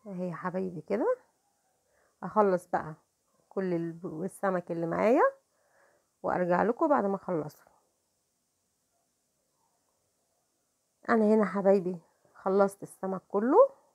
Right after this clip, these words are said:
عملته بنفس الطريقة اللي عملناها سوا. ودلوقتي رشيت عليه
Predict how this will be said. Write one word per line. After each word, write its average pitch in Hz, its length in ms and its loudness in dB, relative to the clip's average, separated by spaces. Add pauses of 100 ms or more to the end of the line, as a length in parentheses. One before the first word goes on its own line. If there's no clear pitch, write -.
(120)
عملته 190 540 -2 (280)
بنفس 175 480 -4 (280)
الطريقة 185 420 -2
اللي 180 120 -2
عملناها 175 480 -2
سوا. 240 260 4 (3500)
ودلوقتي 208 580 2
رشيت 185 480 -2
عليه 180 400 0